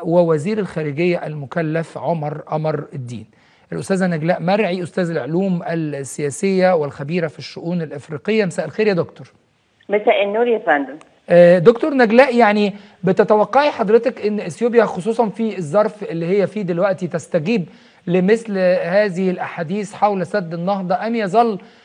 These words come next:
Speaker 1: هذا السد هو المشروع القومي الوحيد أو الأمل الوحيد لقادة أثيوبيا أن تجتمع حوله الفرقاء والأعراق المختلفة في أثيوبيا كمشروع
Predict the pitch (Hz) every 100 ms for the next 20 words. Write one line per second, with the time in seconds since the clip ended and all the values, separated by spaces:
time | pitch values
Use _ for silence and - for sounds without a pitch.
0 | _ - 196 190 185 - 220 185 165 185
1 | 208 196 185 196 214 202 185 - 208 190
2 | 185 165 - 220 143 131 - _ _ _
3 | 185 175 175 - 233 214 180 175 160 -
4 | 214 202 165 165 202 208 180 - 156 -
5 | 202 196 190 - - _ 202 180 175 190
6 | - - 247 226 180 - 220 220 202 202
7 | 196 190 - 180 170 214 214 214 180 190
8 | 196 - 143 196 214 - 175 165 - 214
9 | 208 190 175 180 160 - 208 190 202 196
10 | - _ - 170 165 143 208 233